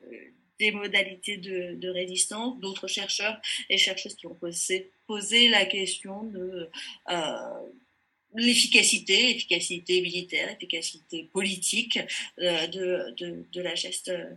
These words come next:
résistance. Ce que l'on voit sur des, euh, également, là, c'est des nouvelles, euh, bah, l'influence croissante de questions, euh, de, voilà, des, des analyses en termes de genre, des analyses en termes, pour le dire,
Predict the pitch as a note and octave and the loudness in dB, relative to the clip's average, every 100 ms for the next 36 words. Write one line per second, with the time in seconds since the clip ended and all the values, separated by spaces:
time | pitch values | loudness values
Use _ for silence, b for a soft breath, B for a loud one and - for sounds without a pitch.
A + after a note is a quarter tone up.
0 | - B B B B F#3+ G3 F3+ - _ | -12 B B B B -6 -4 -4 -8 _
1 | _ B B B _ _ _ _ _ - | _ B B B _ _ _ _ _ 2
2 | C4 B3+ C4+ C4 B3+ B3+ B3+ A#3+ C4+ C4+ | 4 6 6 8 8 8 6 8 8 8
3 | C4 B3+ A3+ A#3 A3+ A3 G3 F#3 F#3+ G#3 | 4 0 2 6 8 8 6 6 2 -2
4 | G3 E3+ - - - - - - F#3+ G#3 | -12 -20 -20 -20 -16 -16 -16 -4 0 4
5 | A#3 C4 D#4+ C#4 - G3 F#3 - - F3+ | 6 6 6 6 4 0 -4 -10 -16 -4
6 | G3+ B3+ C4 B3+ B3+ A#3+ A3+ A#3 A3+ G#3 | 4 8 8 8 6 2 2 2 2 0
7 | F#3 D#3 C#3 D#3+ - F#3 G#3+ A3 G#3+ - | -2 -4 -6 -8 -6 -6 -2 -2 -2 -6
8 | A3+ A3 A3 - - G3+ - G#3 G3+ - | -6 -6 -6 -10 -6 -4 -4 -8 -10 -14
9 | F3+ F3 F3+ F3 - C#4+ D4 G3 D#3 - | -12 -10 -8 -4 -4 -2 -4 -4 -8 -14
10 | - - - - F2+ - D#3 B2 - - | -14 -16 -16 -18 -18 -16 -14 -14 -14 -16
11 | - D#3 D3 E3+ E3+ E3+ E3+ F3 F3 - | -16 -16 -6 -4 -2 -2 0 -2 -4 -8
12 | D#3+ - - A3 B3 C4+ C#4 - _ E3 | -18 -20 -10 -2 4 4 4 -6 _ -18
13 | E3 E3 E3 E3 E3+ E3 - D3 C#3+ E3 | -12 -8 -6 -6 -8 -10 -10 -8 -8 -8
14 | C3+ - C3 C3+ C#3 C#3 | -10 -12 -14 -12 -10 -10